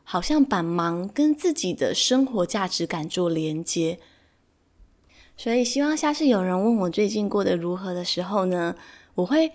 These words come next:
已经把自己的时间安排得更好，而不会跟他说，“诶，我最近很忙”，而我会跟他分享我最近生活发生的有趣的事情，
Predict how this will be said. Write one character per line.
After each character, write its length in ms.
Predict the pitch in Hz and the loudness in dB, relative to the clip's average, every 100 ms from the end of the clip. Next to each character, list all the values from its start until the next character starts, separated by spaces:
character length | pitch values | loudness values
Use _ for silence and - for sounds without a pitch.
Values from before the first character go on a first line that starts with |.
| - | -6
已 100 | 196 | -6
经 180 | 190 320 | 2 4
把 140 | 285 | 4
自 160 | 170 202 | -2 -4
己 140 | 185 | -4
的 100 | 175 | -4
时 200 | 175 - | -4 -6
间 240 | 175 190 180 | -4 -2 -2
安 200 | - 190 | 0 -2
排 200 | 196 175 | -2 -4
得 120 | 160 | -6
更 280 | 160 190 180 | -4 -4 -4
好， 240 | - - - - - | -4 -6 -6 -12 -6
而 100 | 196 | -4
不 100 | 214 | -2
会 140 | 254 | -2
跟 120 | 254 | -2
他 140 | 262 269 | -2 -2
说 160 | 269 | 0
，“诶， 100 | 277 | 2
我 160 | 302 196 | 2 0
最 220 | - 226 | 0 -2
近 240 | 214 220 | -2 -4
很 180 | 202 196 | -4 -6
忙”， 340 | 170 165 165 170 - - - | -4 -4 -6 -8 -12 -20 -2
而 140 | 190 | 0
我 140 | 208 | 0
会 120 | 185 208 | -2 -4
跟 140 | 220 | -4
他 120 | 214 | -6
分 220 | 214 214 | -6 -6
享 220 | 220 196 170 | -4 -4 -4
我 100 | 160 | -4
最 200 | 208 208 | -2 -2
近 200 | 202 208 | -2 -2
生 280 | 220 226 233 | -2 -2 -2
活 260 | 214 180 180 - | 0 0 -2 -4
发 160 | 208 | -2
生 160 | 202 196 | -2 -2
的 100 | 190 | -2
有 160 | 170 151 | -2 -2
趣 180 | - 254 | -2 -4
的 100 | 226 | -4
事 240 | - 262 | -4 -4
情， 360 | 233 214 202 | -2 -4 -4